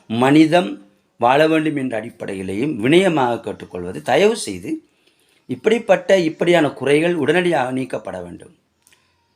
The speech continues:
அஹ், கதிரவெளி, அதுபோல கதிரவெளி, ஓகே, அஹ், ஈ-, ஈச்சலம்பற்று,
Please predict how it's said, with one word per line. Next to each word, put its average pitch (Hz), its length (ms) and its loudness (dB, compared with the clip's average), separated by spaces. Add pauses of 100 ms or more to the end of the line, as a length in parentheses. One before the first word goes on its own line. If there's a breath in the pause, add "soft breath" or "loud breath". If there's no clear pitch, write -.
(640)
அஹ், 120 280 2
கதிரவெளி, 120 720 0 (200)
அதுபோல 127 580 0
கதிரவெளி, 135 640 2
ஓகே, 120 320 0 (240)
அஹ், 104 480 -4
ஈ-, 208 240 -12
ஈச்சலம்பற்று, 165 800 -2